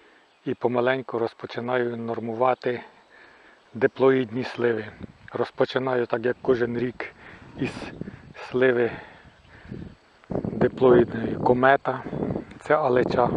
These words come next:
слива. На даний час має отакий розмір. Після неї розпочну на всіх остальних сортах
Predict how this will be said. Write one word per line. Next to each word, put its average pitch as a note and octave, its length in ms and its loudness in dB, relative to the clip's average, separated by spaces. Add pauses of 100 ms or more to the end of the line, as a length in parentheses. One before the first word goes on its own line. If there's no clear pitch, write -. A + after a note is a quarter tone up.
(220)
слива. B2 400 2 (100)
На A#2 80 -2
даний B2 280 -2
час - 280 0
має B2 260 0
отакий A2+ 400 -2
розмір. A#2+ 500 0 (1500)
Після - 260 -2
неї C#3 200 4
розпочну B2+ 540 -2
на A#2+ 480 -6 (1700)
всіх - 380 -2
остальних B2+ 500 -2
сортах - 560 -6